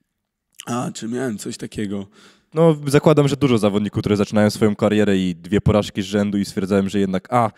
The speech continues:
Speaker 2: już się z tego nie podniosę, a ty właśnie pokazałeś, że można, a potem była seria tych czterech zwycięstw.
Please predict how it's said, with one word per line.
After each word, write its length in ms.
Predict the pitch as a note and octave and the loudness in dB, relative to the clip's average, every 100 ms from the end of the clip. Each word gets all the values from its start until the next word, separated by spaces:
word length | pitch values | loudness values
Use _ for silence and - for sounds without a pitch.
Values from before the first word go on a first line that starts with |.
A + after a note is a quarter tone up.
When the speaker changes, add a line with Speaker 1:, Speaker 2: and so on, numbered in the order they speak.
| - - | -12 -12
Speaker 2:
już 120 | G#2+ | -6
się 100 | A2 | -4
z 40 | |
tego 180 | - G#2 | -2 0
nie 140 | G#2 G2+ | 0 2
podniosę, 420 | G2+ G2+ A2+ G#2+ | 0 2 2 0
a 20 | |
ty 120 | - | -2
właśnie 240 | G#2+ G#2+ G#2 | -4 -4 -8
pokazałeś, 480 | G#2+ G2+ G2+ G2 | -8 -4 -2 -4
że 100 | F#2+ | -6
można, 340 | G#2+ A2+ G#2 G#2 | -4 -4 -4 -4
a 40 | |
potem 260 | G2 F#2+ F#2+ | -4 -2 -2
była 120 | G2 | -2
seria 260 | - G2 F#2 | 0 0 0
tych 160 | G2 | -4
czterech 300 | - G2+ F#2 | -4 -2 0
zwycięstw. 600 | F2+ E2+ - F#2 - - | -2 -4 -6 -8 -10 -16